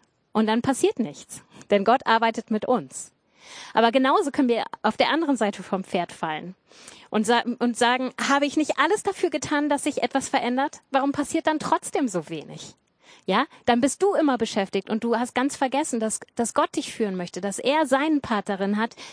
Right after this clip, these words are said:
dir zu zeigen, was sind eigentlich die, die Wege, in denen du gehen sollst. Und manchmal muss Gott uns da richtig wieder zurechtruckeln. Ähm, ich hab vor ein paar Wochen ein Bild bekommen von einer hier aus der Gemeinde, die hatte dieses Bild beim Beten für mich.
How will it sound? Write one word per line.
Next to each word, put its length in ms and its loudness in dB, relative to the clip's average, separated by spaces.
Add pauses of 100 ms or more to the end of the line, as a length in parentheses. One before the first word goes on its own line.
(120)
dir 120 2
zu 160 -6
zeigen, 420 0
was 140 -2
sind 160 0
eigentlich 260 -2
die, 240 -2
die 320 -2
Wege, 320 4
in 160 -2
denen 220 -4
du 100 -8
gehen 300 -14
sollst. 420 -16 (1080)
Und 80 2
manchmal 260 2
muss 140 0
Gott 180 2
uns 140 0
da 100 2
richtig 380 -4
wieder 160 2
zurechtruckeln. 960 -4 (300)
Ähm, 280 -2
ich 140 -2
hab 160 -2 (400)
vor 180 4
ein 120 0
paar 280 2
Wochen 440 0
ein 240 0
Bild 240 0
bekommen 360 0
von 220 -2
einer 580 0
hier 220 0
aus 120 -6
der 120 0
Gemeinde, 460 0
die 160 -2
hatte 240 -2
dieses 260 -6
Bild 220 -2
beim 160 0
Beten 240 2
für 160 -2
mich. 260 -4